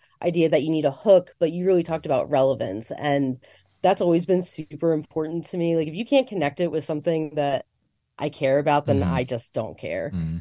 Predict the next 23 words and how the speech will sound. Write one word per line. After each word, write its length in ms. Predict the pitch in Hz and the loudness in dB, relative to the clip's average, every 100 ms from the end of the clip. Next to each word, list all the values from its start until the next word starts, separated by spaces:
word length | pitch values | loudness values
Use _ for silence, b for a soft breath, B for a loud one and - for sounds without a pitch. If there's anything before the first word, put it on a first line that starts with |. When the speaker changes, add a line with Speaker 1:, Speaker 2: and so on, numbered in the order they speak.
| B B B _ | B B B _
Speaker 1:
And, 280 | 170 170 160 - | -2 -2 -2 -4
um, 180 | 165 160 | -6 0
the 120 | 180 | 4
other 180 | 254 294 | 6 6
thing 180 | 226 196 | 4 4
was 220 | 190 165 | 2 2
the 100 | 175 | -6
switching 460 | - 214 202 196 | -4 -4 -2 -4
gears 480 | 180 247 180 139 139 | -2 0 2 2 -2
about 320 | - 170 151 | -2 0 2
every 240 | 160 170 185 | 0 -2 -4
fifteen 480 | 180 165 - 156 160 | -6 -6 -6 -4 0
minutes. 400 | 156 57 - - | -2 -4 -10 -2
They, 260 | 170 170 | 4 4
I, 220 | - 160 135 | 4 0 0
I've 140 | 160 | -2
even 240 | 185 190 180 | -4 -4 0
read 180 | 170 | 0
giving, 260 | 147 170 170 | 0 -2 0
like, 140 | 151 | -2
conference 400 | - 165 156 170 | -4 -8 -2 -4
presentations, 960 | - 135 123 117 120 117 117 113 85 - - _ _ _ - | -2 -6 -6 -8 -8 -6 -6 -6 -10 -14 -20 _ _ _ -10
um, 540 | 147 139 104 73 123 | -6 -6 -6 -10 -18